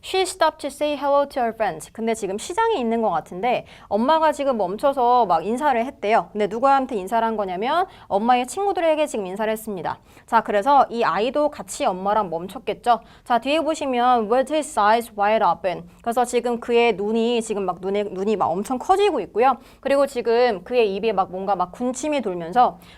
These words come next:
자, 이 아이가 stretched out이기 때문에 이 아이가 지금 손을 뻗어서요.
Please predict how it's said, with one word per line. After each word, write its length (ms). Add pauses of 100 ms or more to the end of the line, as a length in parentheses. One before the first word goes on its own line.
자, 160
이 100
아이가 420
stretched 560
out이기 400
때문에 540
이 280
아이가 400
지금 360
손을 400
뻗어서요. 640